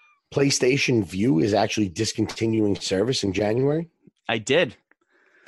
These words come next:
Speaker 1: And, and they're actually a pretty good service. I, I, I
Speaker 2: Yeah.
Speaker 1: guess it's not,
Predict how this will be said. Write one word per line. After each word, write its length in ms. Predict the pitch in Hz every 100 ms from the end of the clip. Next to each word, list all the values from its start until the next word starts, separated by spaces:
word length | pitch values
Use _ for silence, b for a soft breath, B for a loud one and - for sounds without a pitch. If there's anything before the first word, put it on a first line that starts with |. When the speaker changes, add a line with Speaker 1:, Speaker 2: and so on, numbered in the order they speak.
| b b b b
Speaker 1:
And, 100 | 135
and 180 | 139 151
they're 140 | 196
actually 320 | 247 254 220
a 60 | 143
pretty 300 | - 185 151
good 240 | 120 131
service. 640 | 85 - 165 165 - - - -
I, 80 | - -
I, 140 | 107
I 100 | 80
Speaker 2:
Yeah. 120 | 131 202
Speaker 1:
guess 200 | 160 - -
it's 100 | 117 -
not, 280 | 107 107